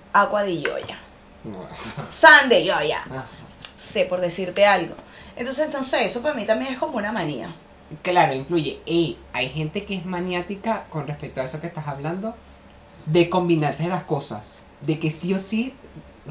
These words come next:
Speaker 2: de que sí o sí te tienes que combinar la vaina. Yo una vez lo comenté de, creo que lo conté acá en, en algún capítulo, eh, que mi hermana se combina la ropa interior.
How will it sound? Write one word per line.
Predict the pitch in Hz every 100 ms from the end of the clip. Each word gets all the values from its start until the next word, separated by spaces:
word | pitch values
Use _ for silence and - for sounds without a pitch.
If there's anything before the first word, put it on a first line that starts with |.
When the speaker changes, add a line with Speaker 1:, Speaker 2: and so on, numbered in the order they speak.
| - - - - - - - - - - - -
Speaker 2:
de | 202 208
que | 190
sí | 170 196
o | 180
sí | 208
te | 196
tienes | 190 208
que | 220 220
combinar | 220 170 151 147 202
la | 185 151
vaina. | 143 117 107
Yo | 117 131
una | 120 131
vez | 160 190
lo | 208
comenté | 226 214 165 160 147 156 175 - - - 190
de, | 196 190 156 - 143 -
creo | 160 156
que |
lo | 190
conté | 196 151
acá | 147 156 180
en, | 190 190
en | 175 165
algún | 165 156 151
capítulo, | 160 175 196 233 311 - - - - - -
eh, | 165 160 156 147 143 139 135 131 127 120 113 - - -
que | 180
mi | 175
hermana | 160 156 151 175
se | - 226 208 196
combina | 196 180 160 165 202
la | 240
ropa | 156 139
interior. | 98 113